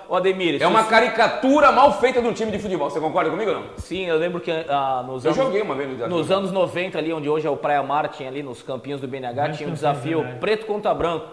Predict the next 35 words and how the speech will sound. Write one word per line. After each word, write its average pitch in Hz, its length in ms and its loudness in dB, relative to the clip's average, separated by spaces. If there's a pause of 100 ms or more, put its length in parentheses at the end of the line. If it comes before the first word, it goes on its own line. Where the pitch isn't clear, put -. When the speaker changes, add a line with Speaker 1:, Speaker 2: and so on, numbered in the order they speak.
(320)
Speaker 1:
O - 60 -16
time 185 220 -6
do 180 120 2
Santos, - 480 -4 (340)
<laughs> - 360 -12
se - 160 -10
jogasse 214 460 0
ali, 180 160 0
não 202 100 -6
sei 202 240 -2
não, 180 220 -2
hein, 175 60 -4
Ademir? 156 120 -6
Speaker 2:
Desafio 139 360 0
ao 139 100 2
Galo, 151 160 2
eu 160 40 0
tomei 160 280 2
cinco 220 340 -4
a 185 60 6
um, 151 260 -2
não 123 220 -10
voltei 143 260 -2
mais. 110 220 -6 (260)
Speaker 1:
<laughs> - 300 -14
Era 156 160 -2
na 156 40 -6
T 180 80 0
V 175 140 2
Record, 147 380 2
né? 147 220 -4
Speaker 2:
Isso. 107 420 -6
Speaker 3:
Ó, 147 220 -2
Johnny 208 420 -2
Deep. 160 440 -4